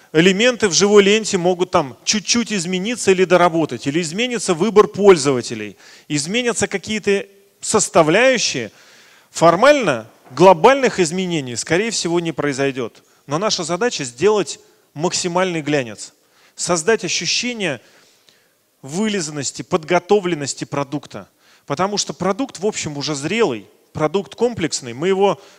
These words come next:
рекламируем, в общем, масштабно. Сейчас, например, идет рекламная кампания на Бизнес F M. Кстати, очень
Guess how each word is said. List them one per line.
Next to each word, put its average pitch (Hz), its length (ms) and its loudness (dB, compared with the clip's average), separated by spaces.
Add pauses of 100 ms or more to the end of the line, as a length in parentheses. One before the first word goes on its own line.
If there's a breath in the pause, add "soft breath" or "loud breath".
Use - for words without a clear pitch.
(120)
рекламируем, 175 800 0
в 135 80 -6
общем, 165 260 -6
масштабно. 170 560 -4
Сейчас, - 280 -4
например, 160 380 -4
идет 170 240 -4
рекламная 165 420 -4
кампания 165 460 -4
на 139 120 -6
Бизнес 139 380 -10
F - 140 -10
M. 107 180 -10 (240 soft breath)
Кстати, 165 300 -4
очень 156 320 -6